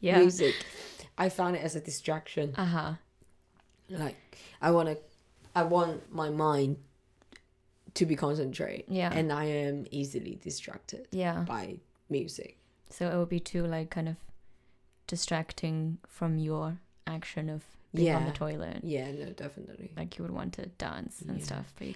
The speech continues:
Speaker 2: And
Speaker 1: can't.
Speaker 2: we, we, we, we actually had the same problem before. It's like, when we're on the toilet, even though just peeing, if
Speaker 1: Yeah.
Speaker 2: we are in a conversation,
Speaker 1: Yeah.
Speaker 2: or if we are testing,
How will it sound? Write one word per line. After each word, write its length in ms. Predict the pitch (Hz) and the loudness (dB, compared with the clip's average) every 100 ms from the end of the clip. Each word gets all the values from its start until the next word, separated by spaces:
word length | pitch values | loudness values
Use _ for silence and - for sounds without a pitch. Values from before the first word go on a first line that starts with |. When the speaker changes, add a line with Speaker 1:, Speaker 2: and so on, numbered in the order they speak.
| - | 6
Speaker 2:
And 160 | 247 | 10
Speaker 1:
can't. 0 | |
Speaker 2:
we, 160 | 311 - | 10 6
we, 160 | 240 269 | 4 2
we, 220 | 220 240 | 2 4
we 160 | 220 220 | 8 8
actually 320 | 233 - 214 | 6 4 2
had 240 | 226 - - | 2 0 0
the 80 | |
same 340 | 185 - 196 196 | 0 2 2 2
problem 440 | - 185 185 156 | 2 0 0 -6
before. 420 | 165 165 - 175 160 | -6 -4 2 4 4
It's 140 | 175 | 2
like, 180 | 139 156 - - - - - | -2 -4 -8 -16 -18 -20 -4
when 200 | - 208 208 | 10 12 12
we're 100 | 202 | 10
on 80 | 196 | 8
the 80 | |
toilet, 320 | 202 220 185 - | 8 8 10 8
even 240 | 185 180 | 8 8
though 100 | 175 | 6
just 280 | 170 170 - | 4 -2 -2
peeing, 580 | - 190 160 85 - - - 202 | 2 4 4 -2 -10 -12 -12 2
if 160 | 170 | 6
Speaker 1:
Yeah. 60 | 175 | 6
Speaker 2:
we 200 | 165 170 | 6 6
are 180 | 156 - _ - | 4 -2 _ 2
in 160 | 170 | 4
a 60 | 160 | 4
conversation, 800 | - 165 160 170 160 - 113 123 | 4 4 4 4 2 0 -4 -6
Speaker 1:
Yeah. 180 | - - - - | -10 -14 -14 4
Speaker 2:
or 180 | 170 - | 6 8
if 160 | 165 160 | 6 4
we 300 | 160 151 147 | 2 4 4
are 180 | 143 - - _ _ _ _ _ _ - | 2 -4 -10 _ _ _ _ _ _ -2
testing, 680 | - 156 - 120 101 95 | 2 2 2 -2 -4 -6